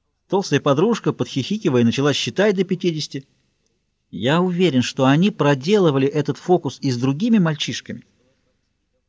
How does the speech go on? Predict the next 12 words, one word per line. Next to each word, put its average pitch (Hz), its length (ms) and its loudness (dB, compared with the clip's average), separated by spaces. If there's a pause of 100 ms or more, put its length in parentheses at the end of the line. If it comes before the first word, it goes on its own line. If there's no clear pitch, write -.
(200)
Но 139 180 2
тогда 156 400 4
я 208 180 6
об 160 100 2
этом 214 220 4
не 185 120 4
думал. 190 380 2 (680)
Я 175 160 2
снял 156 260 0
с - 80 -10
Твиги 139 280 -4
штаны, 165 480 0